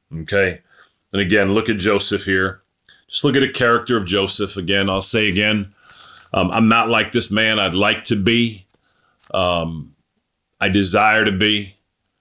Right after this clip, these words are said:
Verse twenty-four, when Joseph woke up, he just had the dream, right? When Joseph woke up, he did what the angel of the Lord had commanded him and took Mary home as his wife.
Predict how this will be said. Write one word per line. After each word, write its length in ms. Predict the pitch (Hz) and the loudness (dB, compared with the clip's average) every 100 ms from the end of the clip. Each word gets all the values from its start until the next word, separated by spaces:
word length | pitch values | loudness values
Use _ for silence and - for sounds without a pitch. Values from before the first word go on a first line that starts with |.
| _ _ _ _ _ _ _ _ _ _ _ _ | _ _ _ _ _ _ _ _ _ _ _ _
Verse 180 | 117 127 | 2 2
twenty-four, 500 | - 139 131 - 135 | 2 0 0 4 4
when 120 | 139 | 4
Joseph 400 | 139 156 143 160 | 4 4 4 2
woke 240 | 151 160 139 | 2 2 4
up, 320 | 131 - - _ _ _ _ _ _ _ _ _ _ _ _ _ _ _ _ _ | 2 0 -8 _ _ _ _ _ _ _ _ _ _ _ _ _ _ _ _ _
he 100 | 92 | -2
just 180 | 95 107 | 0 2
had 180 | 120 117 | 2 2
the 60 | |
dream, 340 | 113 107 110 101 | 2 2 2 2
right? 200 | 107 107 | 2 2
When 120 | 104 | 0
Joseph 400 | 98 120 123 120 | 2 2 0 0
woke 220 | 123 120 | 0 2
up, 260 | 110 104 - _ _ | 2 0 -4 _ _
he 200 | - 123 | -2 0
did 680 | 101 85 156 143 98 85 - | 0 2 4 6 4 -2 -4
what 160 | 110 | -2
the 160 | 110 113 | 2 2
angel 320 | 120 117 117 | 2 2 2
of 80 | 101 | 2
the 80 | 107 | 4
Lord 260 | 113 117 | 6 4
had 180 | 113 87 | 4 0
commanded 580 | - 120 123 135 107 87 | -2 2 4 4 2 0
him 240 | 85 85 - _ _ - | -2 -6 -14 _ _ -10
and 120 | 90 | -2
took 180 | 123 95 | 0 2
Mary 300 | 113 113 110 | 4 4 2
home 240 | 107 110 | 2 0
as 120 | 98 | 0
his 120 | 101 | -2
wife. 340 | 90 87 78 | 0 0 -2